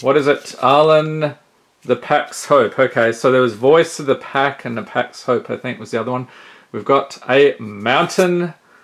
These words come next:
Jack-o'-lantern, Otherworldly Gaze, Evolving Wilds, yes, Cathar's Call, Ritual of Hope,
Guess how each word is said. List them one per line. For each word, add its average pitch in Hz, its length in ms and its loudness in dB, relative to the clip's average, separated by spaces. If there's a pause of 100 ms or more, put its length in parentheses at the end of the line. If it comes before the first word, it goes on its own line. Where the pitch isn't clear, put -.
(300)
Jack-o'-lantern, 147 1500 0 (580)
Otherworldly 143 760 4
Gaze, 156 540 4
Evolving 139 680 2
Wilds, 151 640 2
yes, 135 640 0
Cathar's 143 640 0
Call, 185 600 2 (460)
Ritual 175 640 4
of 135 200 2
Hope, 196 560 2